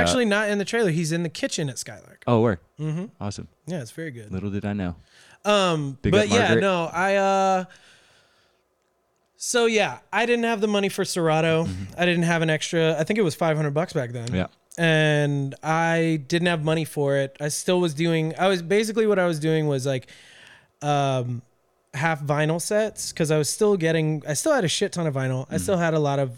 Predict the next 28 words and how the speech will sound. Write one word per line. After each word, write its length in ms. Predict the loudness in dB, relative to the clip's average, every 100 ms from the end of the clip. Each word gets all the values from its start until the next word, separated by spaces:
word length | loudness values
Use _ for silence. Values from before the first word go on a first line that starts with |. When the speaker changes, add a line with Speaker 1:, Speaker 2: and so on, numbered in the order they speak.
| -6
Speaker 1:
I 100 | 0
was 120 | 0 2
still 100 | 0
buying 360 | 0 0 0 0
vinyl, 440 | -2 -4 -4 -6 -10 -20 -20 -20 -20 _ -10
uh, 240 | -4 -2 -4 -10 -8
like, 260 | -2 -2 -4 -2
in 420 | 0 0 -2 -6 -12 _ -20 -2
a 40 | 6
Speaker 2:
I 40 |
mean, 200 | 6 8
you, 140 | 6 4
Speaker 1:
lar- 80 | 2
Speaker 2:
you 160 | 2 4
showed 260 | 8 8
up 140 | 6 2
today 260 | 4 4
with 140 | 4 4
records, 380 | 2 2 -2 0
so 80 |
you're 160 | 0 0
still 280 | 2 4 4
buying 280 | 2 -2 0
vinyl. 420 | 0 -2 -2 0
Speaker 1:
Yes, 260 | 2 2
very 240 | 6 6 6
Speaker 2:
<laughs> 0 |
Speaker 1:
true. 380 | 4 4 2